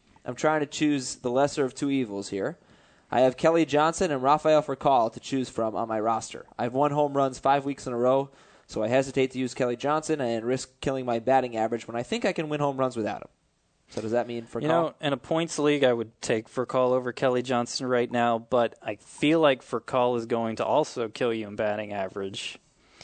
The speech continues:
Speaker 2: and probably not gonna give you a ton of steals.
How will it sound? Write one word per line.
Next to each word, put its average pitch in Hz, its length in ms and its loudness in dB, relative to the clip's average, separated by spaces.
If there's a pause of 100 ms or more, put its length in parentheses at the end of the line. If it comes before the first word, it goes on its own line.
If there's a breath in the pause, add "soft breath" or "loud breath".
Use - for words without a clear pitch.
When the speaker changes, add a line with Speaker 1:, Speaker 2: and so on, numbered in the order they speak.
(320 soft breath)
Speaker 2:
and 107 440 -6 (240)
probably 180 380 2
not 160 240 2
gonna 165 160 2
give 151 220 -2
you 120 140 0
a 110 40 -2
ton 120 220 -4
of 107 80 -2
steals. 107 800 -4